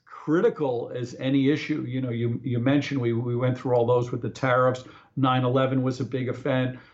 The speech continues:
We had a big, uh, safety concern where maybe it was about ten or twelve years ago, there was some lead paint found on some toys, and there was a whole sort of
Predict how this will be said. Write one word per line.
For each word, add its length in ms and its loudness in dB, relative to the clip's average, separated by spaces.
We 100 2
had 220 2
a 60 2
big, 440 0
uh, 160 -4
safety 540 0
concern 580 0
where 320 0
maybe 200 -2
it 20 2
was 160 -2
about 280 -2
ten 200 2
or 80 2
twelve 300 2
years 240 2
ago, 280 4
there 120 4
was 280 -2
some 200 -4
lead 220 2
paint 280 0
found 340 -2
on 120 -2
some 160 -6
toys, 520 2
and 100 -2
there 80 -6
was 120 -8
a 40 -10
whole 280 2
sort 200 -2
of 140 -6